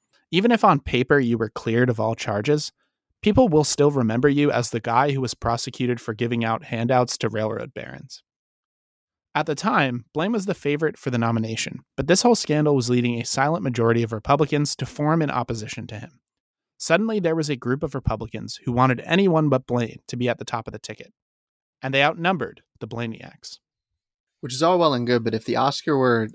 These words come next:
Speaker 2: a thing at the time, I think he definitely should have been nominated for it with that performance. But, um, other than Blaine, there were several other candidates who were also competing for the nomination that year, and each of them had their own claim to fame.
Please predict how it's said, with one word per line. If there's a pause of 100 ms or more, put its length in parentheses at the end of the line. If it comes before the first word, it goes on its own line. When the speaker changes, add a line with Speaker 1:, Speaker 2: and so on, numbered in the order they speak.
Speaker 2:
a
thing
at
the
time,
I
think
he
definitely
should
have
been
nominated
for
it
with
that
performance. (180)
But,
um, (360)
other
than
Blaine,
there
were
several
other
candidates
who
were (180)
also
competing
for
the
nomination
that
year, (460)
and
each
of
them
had
their
own
claim
to
fame.